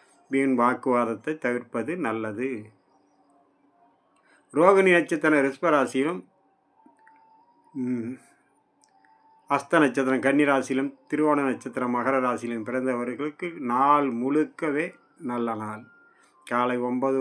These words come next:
மணி வரை சற்று நிதானமாக இருக்கும். அதற்கு, அதன் பிறகு அனைத்து காரியங்களும் கைகூடி வரும், நன்மையாக நடக்கும்,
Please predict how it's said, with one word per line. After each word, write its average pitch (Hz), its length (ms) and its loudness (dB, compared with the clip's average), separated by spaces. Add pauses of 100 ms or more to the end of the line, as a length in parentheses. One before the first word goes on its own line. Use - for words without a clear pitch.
(360)
மணி 135 260 -4
வரை 139 220 -2 (260)
சற்று 151 380 -6
நிதானமாக 131 680 0
இருக்கும். 123 420 -8 (520)
அதற்கு, 127 480 -2
அதன் 131 300 -4
பிறகு 147 380 0 (600)
அனைத்து 156 440 -2 (100)
காரியங்களும் 143 840 0
கைகூடி 135 540 -2
வரும், 131 320 -6 (680)
நன்மையாக 131 640 0
நடக்கும், 113 480 -8